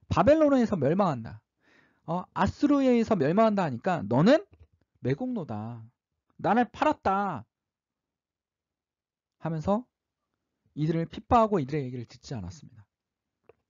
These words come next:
"의인은 오시리라. 예고한 자들은 저희가 죽이고 이제 너희가 그 의인을 잡아준 자요,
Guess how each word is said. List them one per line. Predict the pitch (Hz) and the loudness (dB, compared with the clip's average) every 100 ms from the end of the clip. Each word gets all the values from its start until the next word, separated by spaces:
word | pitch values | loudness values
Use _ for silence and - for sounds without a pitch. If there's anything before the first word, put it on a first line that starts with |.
| _ _ _ _ _ _ _ _ _ _ _ _ _ _ _ _ _ _ - _ _ - - - - | _ _ _ _ _ _ _ _ _ _ _ _ _ _ _ _ _ _ -20 _ _ -20 -20 2 12
"의인은 | 208 285 294 226 123 | 12 12 12 12 8
오시리라. | 147 175 208 175 127 104 - | 4 2 0 -4 -8 -10 -6
예고한 | 127 151 190 185 | -4 -2 -2 -4
자들은 | 180 160 160 143 | -4 -4 -4 -6
저희가 | 123 135 139 160 170 | -8 -8 -6 -6 -8
죽이고 | - 156 151 - 90 _ | -8 -6 -6 -8 -14 _
이제 | 135 127 170 175 | -12 -8 -6 -6
너희가 | 143 113 131 165 180 | -6 -6 -4 -4 -4
그 | - 170 - | -2 -2 0
의인을 | 156 156 175 233 247 _ _ _ | 0 2 2 0 0 _ _ _
잡아준 | - 156 170 156 151 | -4 0 0 0 -2
자요, | - 107 87 | -4 -8 -10